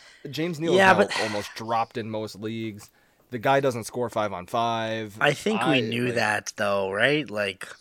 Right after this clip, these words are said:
Speaker 1: Oh, yeah. It was the same thing with Zibanejad when he got off to the hot start this year. Everyone's like, "Oh, is this the year he breaks out?" It's like, no, Zibanejad's never going to be a superstar.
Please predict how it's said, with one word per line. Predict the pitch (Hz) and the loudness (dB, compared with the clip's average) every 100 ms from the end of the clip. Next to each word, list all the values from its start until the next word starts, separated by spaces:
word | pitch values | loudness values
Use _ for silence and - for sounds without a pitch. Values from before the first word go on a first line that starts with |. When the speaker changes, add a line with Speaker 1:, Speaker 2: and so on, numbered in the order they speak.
| _ | _
Speaker 1:
Oh, | 147 | 0
yeah. | 156 113 87 | 2 2 0
It | 151 | -2
was | 175 | -2
the | 190 | 0
same | 214 214 | -2 0
thing | 208 | 0
with | 190 151 | -2 -4
Zibanejad | 156 185 165 117 90 87 | -4 -2 -4 -4 -6 -6
when | 98 | -8
he | 110 | -6
got | 107 107 | -4 -2
off | 104 | -4
to | - | -6
the | 104 | -6
hot | 110 101 - | -2 -2 -4
start | 107 98 - | -4 -4 -6
this | 95 | -8
year. | 101 98 90 | -6 -4 -4
Everyone's | 107 113 113 110 | -6 -6 -6 -4
like, | 110 139 | -2 2
"Oh, | 165 | 4
is | 127 | 4
this | 120 - | -2 -8
the | 139 | -4
year | 135 135 | -4 -4
he | |
breaks | 127 131 135 135 | -4 -4 -4 -6
out?" | 147 | -8
It's | 165 | -8
like, | 202 | -6
no, | 220 | -6
Zibanejad's | 165 120 151 196 190 190 139 | -6 -8 -8 -6 -6 -6 -6
never | 113 127 139 | -6 -6 -4
going | 123 123 | -4 -6
to | |
be | 113 110 | -6 -6
a | |
superstar. | - 131 135 107 - 78 87 | -8 -10 -10 -10 -10 -8 -8